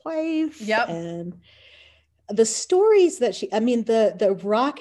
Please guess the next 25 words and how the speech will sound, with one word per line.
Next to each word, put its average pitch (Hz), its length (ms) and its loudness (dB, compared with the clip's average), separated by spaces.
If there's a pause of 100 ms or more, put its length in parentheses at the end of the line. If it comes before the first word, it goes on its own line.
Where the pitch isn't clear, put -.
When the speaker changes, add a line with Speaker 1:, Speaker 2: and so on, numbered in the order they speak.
Speaker 1:
education, 196 1000 -4
the 160 300 -8
venue 214 400 -2
education, 180 640 -6
the 165 80 -8
Hard 220 380 -4
Knocks 185 280 -10
education 180 640 -8
that 165 120 -8
you 175 140 -10
can 180 160 -8
get 175 200 -6
in 175 200 -10 (300)
Central 208 380 -4
Square 196 420 -2
circa 196 320 -6
two 190 220 -8
thousand 185 560 -4
to 175 80 -12
two 196 180 -10
thousand 180 1300 -6
six, - 400 -6
seven, 262 640 -4
Speaker 2:
Yeah. 190 60 -10
Speaker 1:
eight. 254 360 -8